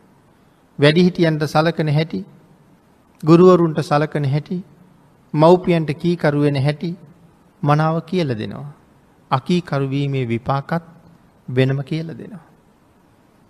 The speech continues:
ධර්මයේ සඳහන් කරපු හැටි නිතර නිතර බණ අහන අය හුඟක් දන්නවා. අපේ ධර්මයේ සඳහන් කළා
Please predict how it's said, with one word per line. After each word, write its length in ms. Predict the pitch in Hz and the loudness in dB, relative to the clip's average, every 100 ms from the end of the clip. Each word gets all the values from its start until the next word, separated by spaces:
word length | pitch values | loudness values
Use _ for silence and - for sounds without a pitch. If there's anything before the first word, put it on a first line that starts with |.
| _ _ - | _ _ 2
ධර්මයේ 420 | 160 190 196 175 | 4 4 4 2
සඳහන් 440 | 156 151 165 190 | 0 0 0 -2
කරපු 320 | 175 151 151 | -2 -4 -2
හැටි 360 | 127 131 160 185 - _ _ _ _ _ _ _ _ - | -2 -2 -4 -12 -14 _ _ _ _ _ _ _ _ -4
නිතර 300 | 139 143 175 | 0 2 2
නිතර 300 | 160 151 160 | 0 -2 -2
බණ 240 | 143 127 135 | -2 -2 -2
අහන 260 | 135 143 | -4 -4
අය 160 | 139 139 | -4 -4
හුඟක් 300 | 135 139 139 | -4 -4 -6
දන්නවා. 520 | 143 160 160 127 160 165 - _ _ _ _ _ _ _ _ _ _ _ _ _ _ - | -2 0 0 -4 -8 -16 -20 _ _ _ _ _ _ _ _ _ _ _ _ _ _ -4
අපේ 200 | 185 208 | 2 4
ධර්මයේ 400 | 151 151 190 185 | 4 2 2 0
සඳහන් 420 | - 151 156 180 | 0 -2 0 -2
කළා 460 | 175 156 127 156 | -2 -2 -2 -4